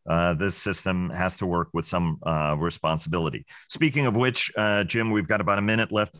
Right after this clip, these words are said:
and you get to make a comment on this. Uh, we have an unprecedented indictment, uh, against the former American president, which is very historic, in a, uh, playing out in a Manhattan courtroom. Uh, and we also had an extraordinary event that has left many people scratching their heads,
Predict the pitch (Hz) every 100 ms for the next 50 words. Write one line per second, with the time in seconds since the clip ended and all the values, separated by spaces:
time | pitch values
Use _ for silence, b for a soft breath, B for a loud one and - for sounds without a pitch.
0 | - 95 95 92 95 101 95 85 82 110
1 | 104 104 98 98 - b b b 82 92
2 | 90 92 95 95 92 - 92 - 92 92
3 | 90 87 87 90 82 107 104 - 90 87
4 | 85 73 82 90 - 90 - 95 95 90
5 | 85 - 90 87 - 85 80 90 85 104
6 | 117 - 82 85 78 - 90 82 80 -
7 | 90 95 85 85 82 80 78 - 87 82
8 | - 90 85 85 82 80 80 82 - 85
9 | - 104 - 107 101 - B B - -
10 | - 90 92 98 - 104 101 95 98 95
11 | 76 104 - 95 92 90 87 - 98 90
12 | 92 90 90 87 85 90 82 82 - 90
13 | - 92 87 85 80 82 - 85 80 87
14 | 80 85 127 156 110